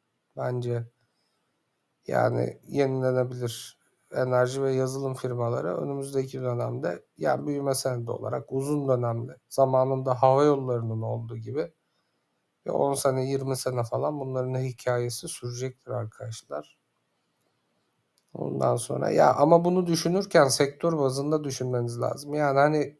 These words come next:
X şirketi hiç büyümeyen bir sektörde yani işte ne diyelim mesela,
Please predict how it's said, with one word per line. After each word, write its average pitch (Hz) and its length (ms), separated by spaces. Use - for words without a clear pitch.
X 165 240
şirketi 170 800
hiç - 340
büyümeyen 160 500
bir 139 220
sektörde 123 1040
yani 127 360
işte - 340
ne 147 220
diyelim 131 340
mesela, 127 720